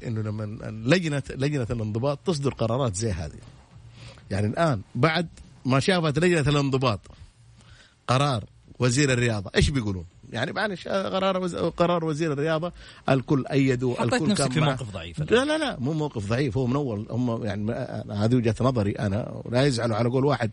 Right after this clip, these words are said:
Speaker 1: من الإعلام-، الإعلاميين لا يقعدوا يطبقون ال-، النظام علينا إحنا، يقول غرامة على فلان على أساس إنه قال كذا، لا، لا. آه، ضعيف، ضعيف، من أول ضعيف أساسا،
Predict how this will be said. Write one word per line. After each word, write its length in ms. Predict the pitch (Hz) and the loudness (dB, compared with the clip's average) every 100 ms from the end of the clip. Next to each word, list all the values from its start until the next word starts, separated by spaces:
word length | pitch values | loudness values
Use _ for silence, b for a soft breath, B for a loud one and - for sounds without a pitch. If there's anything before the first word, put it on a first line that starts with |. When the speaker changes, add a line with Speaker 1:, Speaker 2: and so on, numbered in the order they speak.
| B B B - | B B B 0
Speaker 1:
من 100 | 117 | 2
الإعلام-، 540 | 117 104 123 120 127 | 2 2 2 2 0
الإعلاميين 800 | 131 117 117 113 117 120 131 127 | -2 -2 2 2 4 4 4 4
لا 60 | 143 | 4
يقعدوا 180 | 156 151 | 4 0
يطبقون 420 | 156 147 151 151 | 0 0 2 2
ال-، 300 | 143 131 131 | 2 0 0
النظام 420 | 131 139 160 131 | 0 2 2 2
علينا 300 | 151 165 143 | 2 2 2
إحنا، 200 | 135 139 | -2 -2
يقول 160 | 131 139 | -2 -2
غرامة 460 | 139 160 165 147 | 0 0 0 -4
على 180 | 127 143 | -4 -4
فلان 260 | 127 170 156 B B | -4 -4 -6 B B
على 100 | 113 | -2
أساس 200 | 147 143 | 0 0
إنه 180 | 143 139 | -2 0
قال 120 | 131 | -2
كذا، 260 | 131 131 151 - | 0 -2 -2 -2
لا، 140 | - | -2
لا. 80 | 80 B B B B - | -2 B B B B -6
آه، 600 | 113 107 - - - - | -6 -6 -8 -10 -8 -6
ضعيف، 300 | 156 202 180 | 0 0 0
ضعيف، 320 | 214 202 - | 0 -2 -2
من 80 | 196 | -2
أول 260 | 202 123 110 | 0 0 0
ضعيف 300 | 110 131 - | -2 -2 -2
أساسا، 360 | 139 170 170 | 0 0 -2